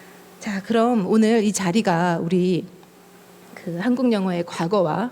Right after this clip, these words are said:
미래, 그리고, 어, 그 현재와 미래를 연결하는 가교의 역할을 하는 걸로 기대를 해보고요. 어, 이제 한국영상자료원 김홍준 원장님의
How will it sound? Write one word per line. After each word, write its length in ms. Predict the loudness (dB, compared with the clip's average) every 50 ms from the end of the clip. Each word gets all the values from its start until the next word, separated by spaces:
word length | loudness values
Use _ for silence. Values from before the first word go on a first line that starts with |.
| -6 0
미래, 500 | 2 2 4 4 2 2 0 -2 -6 -12 -20 -20 -20 -20 -20 -20 -20 -20 -20 -20 -12
그리고, 640 | -10 -8 -6 -2 -2 0 0 0 -2 -2 -4 -4 -6 -8 -8
어, 440 | -6 -4 -4 -4 -4 -4 -6 -8 -8 -12 -16 -20 -20 -20 -20 -20 -20 -20 -20 -20 -20 -14 -10
그 160 | -10 -8 -6
현재와 360 | -4 -4 -2 0 0 0 0
미래를 360 | 2 2 2 2 2 2 2 0
연결하는 540 | 0 2 2 2 0 2 2 0 0 -2
가교의 600 | -2 -2 -2 0 2 2 4 4 2 0 -4 -8 -8 -8 -8
역할을 440 | -8 -6 -6 -4 -2 -2 -2 -2 -4 -8 -16 -20 -20 -12
하는 200 | -6 -2 -2 -2
걸로 280 | -2 -2 -4 -4 -8 -8
기대를 480 | -6 -4 -4 -2 -2 -2 -2 -2 -2
해보고요. 560 | -2 -2 -2 -2 -2 -2 0 -2 -2 -2 -4 -6 -10 -18 -20 -20 -20 -20 -20 -20 -20 -20 -20 -18 -14 -12
어, 360 | -10 -10 -10 -10 -12 -12 -10 -10
이제 220 | -8 -6 -4 -4
한국영상자료원 1300 | -2 0 -2 -2 -2 -2 -2 -2 0 0 0 0 -2 -2 -2 -2 0 0 0 2 2 2 0 0 -2 -4 -10 -16 -6
김홍준 500 | 0 2 4 6 6 4 4 4 2 2
원장님의 800 | 2 2 2 2 4 4 4 4 2 2 2 2 2 0 -2 -8